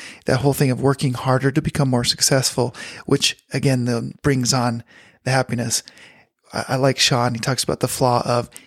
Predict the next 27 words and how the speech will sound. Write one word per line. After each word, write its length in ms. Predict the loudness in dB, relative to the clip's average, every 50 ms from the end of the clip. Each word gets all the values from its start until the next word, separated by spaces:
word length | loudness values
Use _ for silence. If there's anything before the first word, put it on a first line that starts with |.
| _ _ _
each 240 | -6 -2 0 0 0
time 220 | 2 2 2 2 2
we 100 | 0 0
reach 260 | 2 0 2 2 2
success, 560 | 0 0 0 0 2 2 2 2 0 0 0
we 80 | 0 0
raise 300 | 2 2 2 2 2 0
the 80 | 2
bar 320 | 2 4 4 4 2 0 -2 -8 -14 -20 -20 -16 -8 -4
and 80 | -2
we 80 | 0 2
need 160 | 2 0 0
to 80 | 0 -2
aim 160 | -2 -2 -4
higher. 400 | -4 -2 0 2 2 2 2 2
So 140 | 0 0 0
the 80 | 0
long-term 480 | 2 2 4 4 2 2 0 0 -2 0
happiness 640 | 0 0 -2 0 0 0 0 0 0 0 -2 -4 -6 -10 -18 -20 -20 -20 -20 -18 -6
always 340 | -2 2 4 4 4 4 2
has 200 | 2 2 2 0
to 80 | 0 -2
be 100 | -2 -2
out 140 | -2 -2 -2
of 80 | 0
reach. 340 | -2 -2 -4 -6 -10 -12 -12 _ _ _ _ _ _ _ _ _ _ -20 -20 -12 -6
So 280 | 0 2 4 4 2